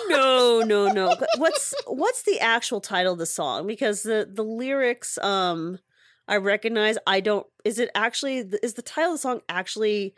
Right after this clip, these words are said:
Speaker 2: um, Gypsies,
Speaker 1: Gypsies,
Speaker 2: Tramps, and
Speaker 1: Tramps, and
Speaker 2: Thieves? That's the
Speaker 1: Thieves.
Speaker 2: actual title. Okay, I was like,
Speaker 1: Yeah, and it's, it's, uh, originally sang by Cher.
Speaker 2: Yeah, I was trying to remember the name of it. I was, and that's the song he chooses to sing. And what's really more disturbing to me than his, like,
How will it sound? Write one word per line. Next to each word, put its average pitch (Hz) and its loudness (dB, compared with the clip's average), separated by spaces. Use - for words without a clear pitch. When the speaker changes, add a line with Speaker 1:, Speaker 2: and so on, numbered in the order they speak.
Speaker 2:
um, 196 2
Gypsies, 208 2
Speaker 1:
Gypsies, 202 2
Speaker 2:
Tramps, 185 2
and 214 4
Speaker 1:
Tramps, 170 2
and - 0
Speaker 2:
Thieves? 220 0
That's 233 4
the 302 0
Speaker 1:
Thieves. 233 6
Speaker 2:
actual 262 2
title. 226 0
Okay, 214 -2
I 214 0
was 233 -2
like, 220 0
Speaker 1:
Yeah, 226 2
and 220 0
it's, - 0
it's, 214 0
uh, 190 -2
originally 202 -2
sang 160 0
by 156 -4
Cher. 165 -4
Speaker 2:
Yeah, 226 2
I 247 4
was 262 -2
trying 302 -2
to 285 2
remember 240 0
the 208 0
name 196 2
of 190 0
it. 190 2
I 190 2
was, 196 -2
and 226 0
that's 247 4
the 269 -4
song 240 0
he 240 -2
chooses 226 -6
to - -8
sing. 214 0
And 254 0
what's 277 -2
really 359 0
more 269 2
disturbing 226 0
to - -10
me 254 -2
than 214 0
his, 208 -2
like, 202 -2